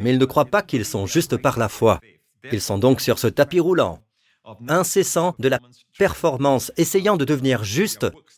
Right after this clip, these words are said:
par leurs œuvres. D'accord ? Ils essaient d'être justes par la loi. Ils essaient d'être justes par leurs œuvres et ne se soumettent pas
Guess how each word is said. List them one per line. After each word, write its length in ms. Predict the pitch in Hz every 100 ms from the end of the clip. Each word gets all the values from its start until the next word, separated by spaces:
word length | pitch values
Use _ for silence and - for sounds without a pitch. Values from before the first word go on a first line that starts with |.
| 107
par 180 | 120 101
leurs 260 | 110 90
œuvres. 300 | 117 101 - - 196 - _ _ _ _ _ _ _ 95 117
D'accord ? 260 | 117 170 147
Ils 220 | 147 120
essaient 180 | 135 -
d'être 380 | 135 160 - 101
justes 400 | 92 180 190 -
par 280 | - - 95
la 100 | 101
loi. 200 | 110 107 127 170 _ _ _ 107
Ils 240 | 113 107 95
essaient 200 | 101 139
d'être 240 | 110 107
justes 300 | 95 120 -
par 200 | 98 101
leurs 280 | 95 87 90
œuvres 280 | 165 175 143 - _ _ _ - 117
et 60 | 160
ne 80 | 131
se 160 | 131
soumettent 420 | 127 220 190 165 110
pas 400 | 117 123 151